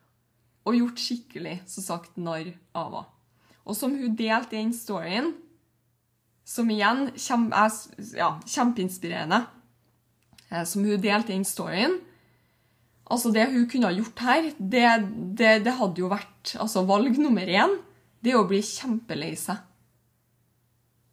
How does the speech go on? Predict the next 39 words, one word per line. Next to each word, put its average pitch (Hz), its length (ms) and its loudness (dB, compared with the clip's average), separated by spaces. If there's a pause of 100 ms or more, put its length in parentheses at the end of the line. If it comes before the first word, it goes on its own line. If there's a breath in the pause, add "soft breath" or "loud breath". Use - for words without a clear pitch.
(220)
Fordi 240 200 6 (120)
uansett, 226 640 0
eh, 208 460 6 (100)
en 202 140 0
eks - 280 -4
er 214 120 2
en 202 100 -4
eks, - 220 -8 (120)
men 214 220 2
det 220 100 2
kan 165 200 -4
jo 214 80 -2
være 202 240 4
at 185 120 -12
man 190 1160 -6
kanskje 220 480 2
har 214 80 0
hatt 147 180 -2
det 151 140 -4
fint 180 280 -2
sammen, 190 400 2
og 190 120 0
det 185 420 2
kan 160 300 -4
jo 214 160 0
også 190 240 -4
ha 165 100 -2
vært - 320 -8
en, 165 160 -2 (160)
en 165 220 -4
person 180 420 -8
som, 170 380 -6 (600 soft breath)
som - 320 0
i 196 240 0
en 202 140 0
periode 208 380 0
av 175 100 0
livet 165 260 -4
ditt 240 220 0